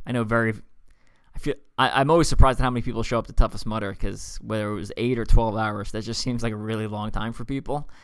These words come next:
And, uh, I'm always surprised, like I said, with the number of people that show up. So it, it doesn't seem to scare them away, but I feel like for a lot of people that would scare them away. Uh, from the competitive side, the longer the race is, the more recovery you're gonna need, right? So if you're running for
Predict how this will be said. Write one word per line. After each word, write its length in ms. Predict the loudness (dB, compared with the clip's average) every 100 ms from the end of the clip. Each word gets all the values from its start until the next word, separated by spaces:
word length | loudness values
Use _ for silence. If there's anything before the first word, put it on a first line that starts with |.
| -20 _ -20 -12
And, 300 | -8 -6 -4
uh, 200 | -4 -4
I'm 120 | -2
always 160 | -2 -4
surprised, 600 | -2 -2 -2 -8 -14 -12
like 100 | -10
I 40 |
said, 160 | -6 -6
with 80 | -6
the 60 |
number 220 | -8 -8 -6
of 60 |
people 240 | -6 -6 -8
that 140 | -10
show 200 | -10 -10
up. 220 | -8 4 4 4 -12
So 140 | -12 -10
it, 100 | -12
it 600 | -18 -20 -20 -20 -20 -4
doesn't 180 | -4 -2
seem 160 | -2
to 60 | -4
scare 260 | -2 0 0
them 140 | 0
away, 340 | -2 -2 -4 -4
but 240 | -4 -6 -14 _ -20 _ _ -14
I 60 |
feel 120 | -6
like 100 | -2
for 120 | 0 0
a 40 |
lot 180 | 0 -2
of 60 |
people 280 | 0 -2 -4
that 180 | -8 -8
would 160 | -8 -6
scare 260 | -6 -6
them 160 | -10 -12
away. 260 | -12 -12 -10 -12 -14 _ _ _ _ -20 _ _ _ -16 -4
Uh, 140 | -2
from 160 | 0 -2
the 60 | -2
competitive 500 | 8 10 10 2 -2
side, 400 | -2 0 0 -2
the 80 | -2
longer 640 | 0 0 0 0 2 2
the 100 | 0
race 300 | -2 -4 -4
is, 180 | -6 -4
the 80 |
more 220 | -4 -2 -4
recovery 460 | -2 -2 -4 -6
you're 60 | -10
gonna 160 | -12
need, 240 | -12 -14 -10
right? 200 | -8 -6
So 100 | -6
if 100 | -6
you're 100 | -4
running 240 | -4 -4
for 360 | -4 -4 -4